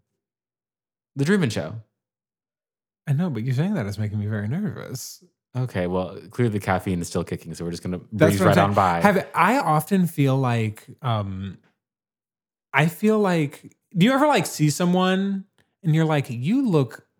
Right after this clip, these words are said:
Speaker 2: like another person that I knew earlier in my life"? You know what I
Speaker 1: Yes,
Speaker 2: mean?
Speaker 1: yes, yes.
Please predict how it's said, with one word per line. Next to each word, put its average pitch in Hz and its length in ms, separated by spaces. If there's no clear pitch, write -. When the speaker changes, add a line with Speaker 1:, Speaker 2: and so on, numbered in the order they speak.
Speaker 2:
like 117 680
another 110 320
person 107 300
that 101 100
I 101 100
knew 98 520
earlier 101 380
in 92 100
my 92 100
life"? 92 380
You - 100
know 151 60
what 147 80
I 147 60
Speaker 1:
Yes, 135 60
Speaker 2:
mean? 117 200
Speaker 1:
yes, 92 500
yes. - 480